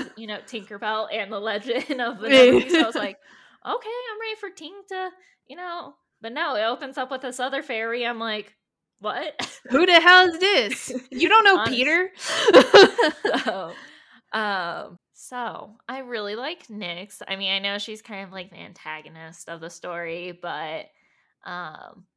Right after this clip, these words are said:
Speaker 1: very
Speaker 2: But
Speaker 1: much
Speaker 2: she's, like,
Speaker 1: enjoyed
Speaker 2: a
Speaker 1: her character.
Speaker 2: likable antagonist. You're not like, "Fuck
Speaker 1: Yeah.
Speaker 2: you, Nyx." <laughs> Like
Speaker 1: Yeah. I mean, sometimes, but not
Speaker 2: Yeah.
Speaker 1: always. <laughs> But, yeah, I really liked her character. I thought she was a good, like, offset to Fawn.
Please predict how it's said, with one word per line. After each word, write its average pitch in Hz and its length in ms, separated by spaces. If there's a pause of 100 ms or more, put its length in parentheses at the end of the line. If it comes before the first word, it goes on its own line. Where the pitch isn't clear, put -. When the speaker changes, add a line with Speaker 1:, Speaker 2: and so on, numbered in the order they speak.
(300)
Speaker 1:
very 208 200
Speaker 2:
But 196 140
Speaker 1:
much 359 60
Speaker 2:
she's, 392 200
like, 415 100
Speaker 1:
enjoyed 349 140
Speaker 2:
a - 20
Speaker 1:
her 247 60
character. - 0
Speaker 2:
likable 202 560
antagonist. - 760
You're 240 80
not 233 160
like, 208 160
"Fuck - 160
Speaker 1:
Yeah. 220 180
Speaker 2:
you, 170 80
Nyx." 139 360
<laughs> 277 160
Like 349 380 (320)
Speaker 1:
Yeah. 202 520 (260)
I 226 60
mean, 240 160
sometimes, 220 520
but 240 100
not 220 400
Speaker 2:
Yeah. 240 160 (460)
Speaker 1:
always. 269 880
<laughs> - 20 (600)
But, 208 580
yeah, 196 280
I 202 120
really 240 320
liked 285 240
her 208 200
character. 196 800
I 196 80
thought 196 240
she 208 140
was 196 140
a 196 80
good, 175 320
like, 165 200
offset 165 520
to 175 120
Fawn. 151 600